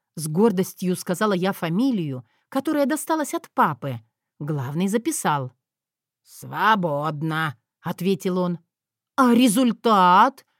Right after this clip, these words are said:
спросила я, но получила лишь гневный взгляд.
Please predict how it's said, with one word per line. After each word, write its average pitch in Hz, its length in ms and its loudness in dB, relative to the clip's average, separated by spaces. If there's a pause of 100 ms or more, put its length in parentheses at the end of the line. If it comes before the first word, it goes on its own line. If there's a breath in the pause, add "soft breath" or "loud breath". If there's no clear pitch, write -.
(140)
спросила 196 640 -2
я, 233 280 2
но 269 200 2
получила 294 540 -4
лишь 269 240 -2
гневный 240 440 0
взгляд. 220 580 -4